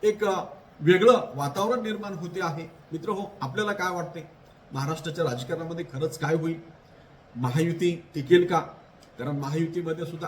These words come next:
अंतर्गत मतभेद आहेत. प्रत्येक पक्ष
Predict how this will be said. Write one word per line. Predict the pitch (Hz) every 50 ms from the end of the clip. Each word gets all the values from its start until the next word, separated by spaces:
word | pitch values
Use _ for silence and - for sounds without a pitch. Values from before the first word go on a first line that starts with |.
| - -
अंतर्गत | 139 147 151 147 202 185 190 208 196 -
मतभेद | 165 165 170 165 190 196 220 226 220 175
आहेत. | 143 110 92 92 - - - - - - - - - - -
प्रत्येक | 143 143 - 208 190 - - -
पक्ष | 196 190 - -